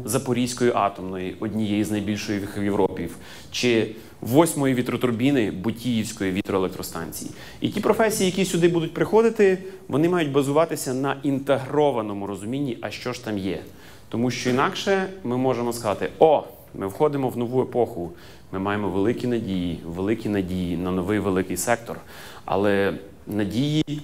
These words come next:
можуть реалізуватись доволі обмеженими втіленнями і доволі обмеженими реалізаціями. І, власне, через це,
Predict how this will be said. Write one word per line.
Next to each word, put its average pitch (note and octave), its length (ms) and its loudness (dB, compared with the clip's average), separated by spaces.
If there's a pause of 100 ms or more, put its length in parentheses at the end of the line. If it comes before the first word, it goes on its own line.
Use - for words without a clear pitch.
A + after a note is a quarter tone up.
(120)
можуть G2+ 360 -2
реалізуватись G2+ 680 0
доволі G2+ 640 0 (300)
обмеженими G2+ 880 2 (100)
втіленнями F#2+ 720 0 (100)
і - 20 -6
доволі G2 360 2
обмеженими F#2 720 -2
реалізаціями. F2 680 0 (400)
І, B2+ 100 2
власне, G3+ 360 4
через F#3+ 340 0
це, A#3 300 4